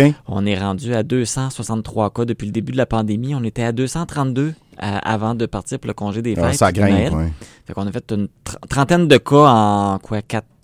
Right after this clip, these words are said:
Speaker 1: jours ? Vingt-quatre, vingt-cinq,
Speaker 2: Mhm.
Speaker 1: vingt-six, en quatre jours. Et on est rendu à cent un cas actifs.
Speaker 2: Aïe, aïe, aïe. Euh, pour te faire une, euh, une idée de la grandeur, euh, Gatineau, c'est là où est-ce qu'il y a le, le plus grand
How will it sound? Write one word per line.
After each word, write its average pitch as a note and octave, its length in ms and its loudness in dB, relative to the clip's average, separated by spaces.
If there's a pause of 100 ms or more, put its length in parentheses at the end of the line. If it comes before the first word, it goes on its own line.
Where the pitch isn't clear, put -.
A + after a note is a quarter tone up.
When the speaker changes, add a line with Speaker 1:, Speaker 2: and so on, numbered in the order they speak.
(120)
Speaker 1:
jours ? D#3 460 -2
Vingt-quatre, G2+ 360 -6
vingt-cinq, A2 380 -2
Speaker 2:
Mhm. G#2+ 220 2
Speaker 1:
vingt-six, C3 260 2
en G2+ 140 -2
quatre G#2+ 180 0
jours. C3+ 380 0 (580)
Et G#2+ 140 -4
on G#2 120 -2
est G2+ 140 -2
rendu G2 260 -4
à A2 80 -2
cent B2+ 300 -2
un A2+ 160 -2
cas A#2 300 -6
actifs. - 560 -10
Speaker 2:
Aïe, F2+ 120 0 (160)
aïe, C2 160 -6
aïe. B1 220 -10 (1080)
Euh, F#2+ 480 0 (160)
pour - 120 -8
te A#2+ 160 6
faire C3+ 240 8
une, A2 320 8
euh, F#2+ 260 8
une G#2 100 6
idée A#2 220 8
de G2 120 4
la G#2 100 6
grandeur, G2+ 640 4
euh, E2+ 280 2
Gatineau, A#2 720 6
c'est G2+ 220 4
là A#2 120 10
où A2 140 10
est-ce A2+ 140 8
qu'il B2 100 4
y G#2 40 8
a - 20 8
le, F#2+ 160 8
le F2+ 180 6
plus - 180 -2
grand G#2 600 6